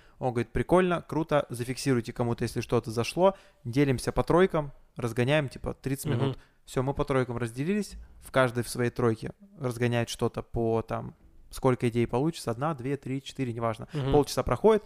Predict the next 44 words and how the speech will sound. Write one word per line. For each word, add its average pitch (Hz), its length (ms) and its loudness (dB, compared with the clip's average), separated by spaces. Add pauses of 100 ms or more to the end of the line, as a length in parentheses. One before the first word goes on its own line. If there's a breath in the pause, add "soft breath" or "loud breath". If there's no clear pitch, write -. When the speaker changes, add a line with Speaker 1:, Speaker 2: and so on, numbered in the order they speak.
(200 loud breath)
Speaker 1:
мы 123 80 -6
все 127 120 -4
садимся 117 360 -8
обратно 120 280 -8
в - 40 -20
полукруг, 127 440 -2 (400 loud breath)
и 180 560 2 (840)
выходит 139 420 2
там 113 120 -2
парень 208 260 6
у 151 40 0
нас 131 160 -2
был 117 160 -4
с - 60 -10
нашей 117 180 -6
команды, 147 300 -2
кто 117 340 -6 (280)
хороший 127 280 0
почерк 131 360 -2
у - 20 -6
него 113 160 -4
был, 110 260 -6
он 113 140 -4
записывал 127 460 0
все 127 220 -2
идеи. 113 260 -4 (240 loud breath)
И 139 80 -6
мы 208 80 0
вот 196 80 2
так 165 140 -4
вот 156 100 -8
по 151 100 -2
кругу, 214 220 2
каждая 139 320 0
тройка 208 280 2
презентует 120 480 -2
свои 123 380 0
какие-то - 420 -10
наработки, 123 460 2
идеи, 127 260 6
мысли, 123 360 0
там, 110 400 -4
Speaker 2:
Мгм. 131 320 0 (340)
Speaker 1:
полные 147 580 6